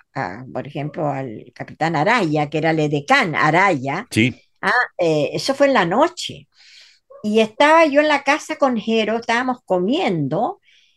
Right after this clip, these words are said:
Speaker 1: y me dice María Teresa, porque estábamos en, en, él que vivía ahí en Avenida La, La, no, perdón, en, en Las Arañas, en Bilbao.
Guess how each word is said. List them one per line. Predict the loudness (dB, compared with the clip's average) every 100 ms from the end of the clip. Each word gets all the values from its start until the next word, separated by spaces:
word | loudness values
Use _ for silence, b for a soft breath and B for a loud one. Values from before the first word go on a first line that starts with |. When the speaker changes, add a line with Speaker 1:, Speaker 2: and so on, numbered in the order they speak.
| _
Speaker 1:
y | -4
me | -2
dice | 0 -2 -2 -4 -2
María | -2 0 0
Teresa, | 2 2 2 2 0
porque | -2 -2
estábamos | 0 0 0 -4
en, | -6 -10
en, | -12 -14 -16 _ _
él | -10 -8
que | -12 -8
vivía | -8 -6 -2 0
ahí | 0 -2
en | -2
Avenida | -4 -4 -2 0
La, | 2 2 2 -2 -6 _
La, | -12 -2 0 0
no, | -4 -6
perdón, | -6 -6 -4 -4
en, | -6 -6 -8 -12 -10
en | -6
Las | -2
Arañas, | 2 2 2 0 -2
en | -2
Bilbao. | -2 0 4 4 2 -2